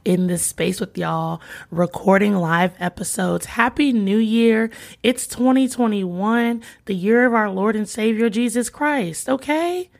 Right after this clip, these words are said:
Okay, we are out here. We made it through twenty twenty, child. If you can make it through twenty twenty, you can do anything. We have been doing some really great work, um, behind the scenes while we were on our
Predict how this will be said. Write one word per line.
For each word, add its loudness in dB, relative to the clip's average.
Okay, 2
we 6
are 2
out 2
here. 2
We 4
made 6
it 0
through 0
twenty 0
twenty, 2
child. -2
If -4
you 6
can 0
make 0
it -20
through 0
twenty 0
twenty, 0
you 0
can -4
do -2
anything. 0
We 4
have 2
been 4
doing 4
some -6
really 0
great 0
work, 0
um, 2
behind 2
the 0
scenes 0
while -2
we 0
were -2
on 0
our -2